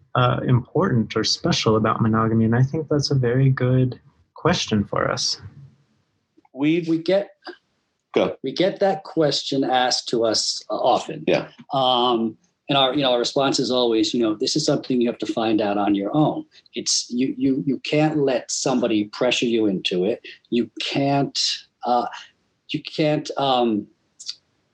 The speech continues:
Speaker 3: not think about it. You have to find inside yourself what it is that you want. Do you want monogamy? And sometimes,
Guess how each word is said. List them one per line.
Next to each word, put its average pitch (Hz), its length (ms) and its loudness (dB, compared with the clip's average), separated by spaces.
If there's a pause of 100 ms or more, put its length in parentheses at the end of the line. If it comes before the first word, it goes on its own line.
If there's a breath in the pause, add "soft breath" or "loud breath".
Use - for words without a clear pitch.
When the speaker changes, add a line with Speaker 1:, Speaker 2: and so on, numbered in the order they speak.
(1200)
Speaker 3:
not 147 440 0 (100)
think 120 220 0
about 90 380 -2
it. - 220 -2 (160)
You 151 100 2
have 170 160 0
to 160 80 0
find 139 380 0
inside 131 420 0
yourself 131 440 0
what 120 360 0
it 123 120 0
is 117 600 -2
that 117 220 -2
you 120 100 0
want. 117 320 0
Do 104 100 -2
you 113 100 2
want 113 160 0
monogamy? 101 320 -2 (200 loud breath)
And 147 120 2
sometimes, 151 1040 0